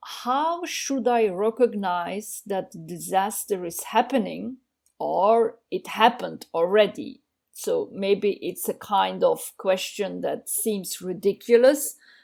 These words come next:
but not all disasters needs to be, you know, the worst of everything. But you need to recognize your disaster, and you need to recognize it on, in a timely manner. You need to know now it's a,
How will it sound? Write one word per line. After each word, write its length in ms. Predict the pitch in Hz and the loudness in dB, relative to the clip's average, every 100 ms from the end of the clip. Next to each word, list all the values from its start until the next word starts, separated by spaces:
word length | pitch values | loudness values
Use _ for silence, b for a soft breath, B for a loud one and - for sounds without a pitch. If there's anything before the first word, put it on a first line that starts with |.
| b | b
but 240 | 190 196 | -8 -6
not 300 | 202 202 220 - | -4 -2 -2 0
all 260 | 202 208 196 | 2 2 2
disasters 1040 | 185 156 180 190 226 - 247 214 202 - | -2 0 2 2 0 2 4 4 2 -8
needs 380 | 190 190 185 - | -8 -8 -10 -8
to 120 | 202 | -8
be, 200 | 170 190 | -6 -6
you 260 | 185 175 180 | -4 -6 -4
know, 240 | 180 180 | -4 -4
the 120 | 180 | -4
worst 580 | 165 170 190 185 - - - | -4 0 0 0 -4 -10 -10
of 240 | - - - - - _ | -10 -10 -14 -18 -18 _
everything. 760 | 180 170 - 170 - - 165 170 | -4 -4 -4 -6 -6 -10 -8 -2
But 240 | 190 - - | -2 -4 -6
you 160 | 208 | -2
need 240 | 208 233 233 | 2 0 0
to 140 | 220 | -4
recognize 800 | 175 226 233 226 190 165 123 - - | 4 4 6 2 2 -4 -8 -10 -2
your 140 | 160 | -2
disaster, 800 | - 170 - 143 - - 131 - B B 277 | -2 -10 -6 -6 -6 -8 -8 -8 B B 0
and 160 | 247 | 2
you 120 | 262 | 4
need 260 | 254 277 302 | 4 4 2
to 140 | 320 | 2
recognize 640 | 220 226 269 220 226 214 208 | 2 4 2 0 0 -2 -4
it 80 | 208 - | -10 -10
on, 240 | - 196 - - | -8 -6 -8 2
in 160 | 214 | 2
a 80 | 175 | 2
timely 1000 | - - 226 240 247 233 214 214 208 - | -6 -4 4 4 6 2 2 0 -4 -8
manner. 540 | 185 202 240 208 156 131 | -2 2 4 2 -2 -6
You 180 | 151 180 | -8 -2
need 300 | 220 240 240 | 0 0 -2
to 100 | 208 | -6
know 340 | 202 202 202 | -4 -4 -4
now 460 | 185 202 214 233 226 | -2 2 4 2 0
it's 300 | - 202 - | -4 -6 -4
a, 160 | 196 185 | -4 -4